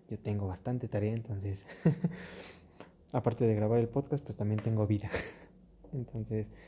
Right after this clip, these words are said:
muchas gracias por escuchar el podcast, muchas gracias por, por estar ahí, por las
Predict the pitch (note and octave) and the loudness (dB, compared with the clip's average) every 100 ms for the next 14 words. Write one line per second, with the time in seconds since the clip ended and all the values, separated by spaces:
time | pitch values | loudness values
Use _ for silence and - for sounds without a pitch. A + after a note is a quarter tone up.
0 | - - - - - - C3 B2+ B2 A#2+ | -20 -20 -20 -20 -20 -2 0 0 0 0
1 | A#2 G#2+ G#2 - G#2+ G#2 - B2+ - C3+ | 0 -2 -2 -2 -2 -2 2 2 2 -2
2 | C#3 C3 A2 A2+ A2 G#2+ G#2+ G#2+ G#2 G2+ | 0 0 -2 0 0 -2 -4 -8 -8 -6
3 | G2+ G2 - - G#2 G2 A2 A2 A2+ D#3 | -6 -8 -14 -6 -6 -2 0 2 2 0
4 | - A#2+ G2 F#2+ F2+ - | -2 -2 -2 -4 -6 -10